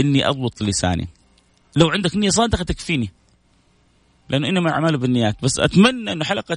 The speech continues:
اليوم هذه كلها، الساعة هذه كاملة، قدرت تأثر فيها على شخص واحد اتخذ قرار. أنا إن شاء الله عندي إحساس إنه إن شاء الله، آه، عدد يت-، يتخذ القرار، إيش، إيش حستفيد أنا من اللعن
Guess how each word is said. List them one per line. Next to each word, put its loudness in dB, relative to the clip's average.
اليوم 0
هذه 0
كلها، 2
الساعة 2
هذه -4
كاملة، 0
قدرت -6
تأثر -6
فيها -4
على -2
شخص -2
واحد 2
اتخذ 2
قرار. -4
أنا -4
إن -4
شاء -2
الله 0
عندي -4
إحساس -2
إنه -4
إن -2
شاء 2
الله، 4
آه، 8
عدد 0
يت-، -8
يتخذ -2
القرار، 0
إيش، -6
إيش 0
حستفيد -2
أنا 0
من 2
اللعن 2